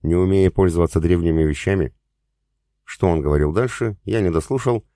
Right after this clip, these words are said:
и, отключив телефон, глубоко задумался. Моя интуиция буквально кричала,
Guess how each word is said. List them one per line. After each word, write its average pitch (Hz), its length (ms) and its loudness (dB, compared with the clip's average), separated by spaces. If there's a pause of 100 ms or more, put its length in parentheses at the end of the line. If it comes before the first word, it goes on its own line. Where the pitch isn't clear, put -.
(360)
и, 131 80 0
отключив 139 460 -2
телефон, 117 440 0
глубоко 87 360 0
задумался. 65 560 -4 (640)
Моя 92 360 0
интуиция 92 520 0
буквально 92 420 0
кричала, 90 600 -4